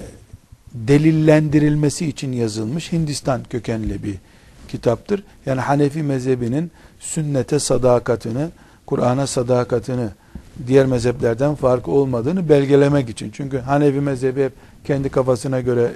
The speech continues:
kıyas yaparak konuşuyorlar, hadisleri önemsemiyorlar diye cahillerin söylediği, e, sözler vardır. O sözlere cevap için hazırlanmıştır. Oradan, e, naklederek söylüyorum.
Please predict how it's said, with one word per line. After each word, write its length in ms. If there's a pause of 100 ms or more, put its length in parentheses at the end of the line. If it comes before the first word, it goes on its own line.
(120)
kıyas 320
yaparak 420
konuşuyorlar, 540 (260)
hadisleri 560
önemsemiyorlar 800
diye 220 (360)
cahillerin 640
söylediği, 600 (420)
e, 200
sözler 440
vardır. 380 (360)
O 80
sözlere 440
cevap 380
için 200
hazırlanmıştır. 760 (420)
Oradan, 340 (200)
e, 200 (460)
naklederek 580
söylüyorum. 480